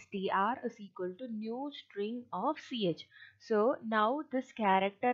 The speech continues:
array has been converted to a string using the, uh, object that is new keyword. Then, uh, here is a, a memory allocation shown.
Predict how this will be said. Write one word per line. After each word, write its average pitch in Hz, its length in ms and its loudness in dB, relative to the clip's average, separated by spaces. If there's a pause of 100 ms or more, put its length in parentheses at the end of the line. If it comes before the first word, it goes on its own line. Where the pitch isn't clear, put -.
array 185 520 0 (440)
has 214 260 2
been 269 220 -4
converted 190 720 0
to 262 180 -4
a 262 60 2
string 233 540 -4 (100)
using 202 500 -4
the, 277 180 6 (440)
uh, 196 380 4 (180)
object 254 460 -2 (120)
that 180 200 4
is 254 160 -2
new 285 280 -4
keyword. 147 440 -4 (560)
Then, 214 380 2 (920)
uh, 180 440 2 (240)
here 254 440 8 (120)
is 233 120 0
a, 330 280 4 (100)
a - 60 0
memory 214 420 2
allocation 185 680 0
shown. 196 300 -6